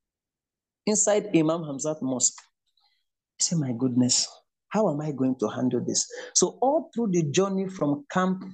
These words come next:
back to Ilorin, those were the things on my, the main, the main things on my thoughts.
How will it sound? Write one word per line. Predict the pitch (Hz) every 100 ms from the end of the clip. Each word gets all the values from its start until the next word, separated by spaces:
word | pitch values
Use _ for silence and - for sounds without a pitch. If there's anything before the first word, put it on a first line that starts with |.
| - _ _ -
back | 123 170 165 - -
to |
Ilorin, | 131 131 143 143 139 - _ -
those | 135 180 151
were |
the | 127 131
things | 143 147 143
on | 127
my, | 123 127
the | 127
main, | 131 147 -
the | 135
main | 139 151
things | 151 139 139
on | 131 123
my | 120
thoughts. | - 127 - -